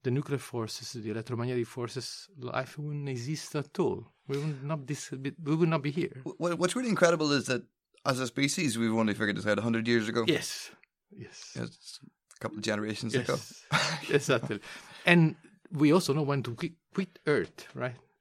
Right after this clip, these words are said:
Speaker 1: Because we also learn when the sun will go off. <laughs> So as I used to say to my students in classical mechanics,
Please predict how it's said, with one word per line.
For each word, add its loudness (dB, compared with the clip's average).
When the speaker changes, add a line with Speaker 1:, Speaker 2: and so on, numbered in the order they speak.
Speaker 1:
Because 0
we 2
also 4
learn 4
when 0
the -2
sun -4
will -4
go -12
off. -8
<laughs> -14
So -2
as 0
I 2
used -2
to -2
say 2
to -4
my -2
students -4
in -8
classical -4
mechanics, -8